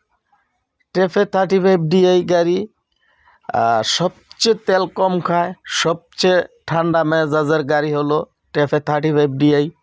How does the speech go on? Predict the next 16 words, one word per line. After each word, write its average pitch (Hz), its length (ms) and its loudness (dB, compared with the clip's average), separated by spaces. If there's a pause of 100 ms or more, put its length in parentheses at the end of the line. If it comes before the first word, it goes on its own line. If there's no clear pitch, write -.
(1400)
যার, 143 460 0 (3000)
যার 147 440 0
গুণ, 160 320 0 (1600)
যারা 147 420 0 (180)
এই 147 180 2 (160)
থার্টি 156 300 0
ফাইভ 160 180 0 (100)
গাড়ি 156 260 0
দিয়ে 156 280 4 (240)
কেরিং 175 280 2 (100)
করেছেন 175 440 2 (400)
তারাই 151 360 0
শুধু 156 280 2
বলতে 151 340 0
পারবেন 147 360 0 (680)
যে 127 120 -2